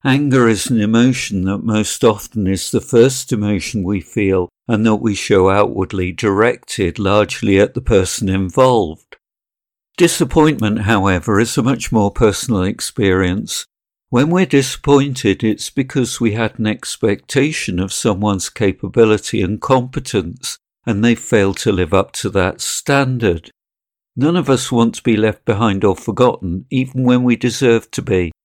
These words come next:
It's upsetting to realize that someone looked up to you and you've let them down. Disappointment can hurt to the core,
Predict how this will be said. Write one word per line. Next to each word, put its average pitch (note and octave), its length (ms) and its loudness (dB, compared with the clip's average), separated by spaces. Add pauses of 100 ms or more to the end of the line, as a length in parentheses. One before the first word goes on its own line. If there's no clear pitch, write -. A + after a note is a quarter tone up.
(520)
It's B2 280 -4
upsetting C3 680 0
to G#2 380 0
realize G#2 680 2
that A#2 160 2
someone A2+ 480 0
looked A#2 300 0
up C3+ 220 2
to - 160 -4
you F#2+ 200 2
and G2 120 -2
you've A#2 220 0
let G2+ 240 2
them G2 200 -4
down. A#2 500 -2 (640)
Disappointment C3+ 960 -2
can A2+ 300 0
hurt G#2 340 2
to - 160 -8
the F#2+ 120 0
core, B2 440 4